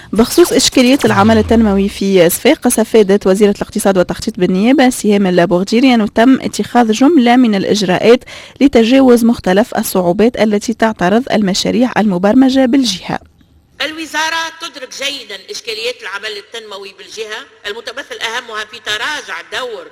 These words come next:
Speaker 2: وظيفة القطب العمراني لمدينة صفاقس وصعوبات توفير كل الخدمات للمتساكنين ب-، بالجودة اللازمة باعتبار التدفق الإيجابي للسكان على المدينة.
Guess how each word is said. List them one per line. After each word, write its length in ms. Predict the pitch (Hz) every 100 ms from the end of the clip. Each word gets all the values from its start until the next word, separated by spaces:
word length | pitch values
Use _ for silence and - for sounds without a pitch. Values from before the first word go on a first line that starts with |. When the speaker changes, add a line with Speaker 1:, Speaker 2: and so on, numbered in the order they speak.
| - 170
Speaker 2:
وظيفة 440 | 202 226 302 220 202
القطب 380 | 175 254 247 190
العمراني 520 | 180 190 202 247 220
لمدينة 440 | 202 190 226 226
صفاقس 600 | - - - 254 - 175 - _ -
وصعوبات 480 | 180 190 196 214 247
توفير 280 | 214 202 247 -
كل 120 | 240
الخدمات 680 | 202 220 190 180 226 254 202
للمتساكنين 880 | 190 185 190 170 185 - 190 247 220 180
ب-، 120 | 170 _ -
بالجودة 460 | 185 226 254 202
اللازمة 560 | 180 202 247 196 196 170
باعتبار 500 | 180 185 196 196 208
التدفق 760 | 185 - 185 240 277 202 - 180
الإيجابي 540 | 180 160 262 208 185
للسكان 640 | 185 - 185 - 277 262 156
على 200 | 170 190
المدينة. 540 | 185 185 185 269 208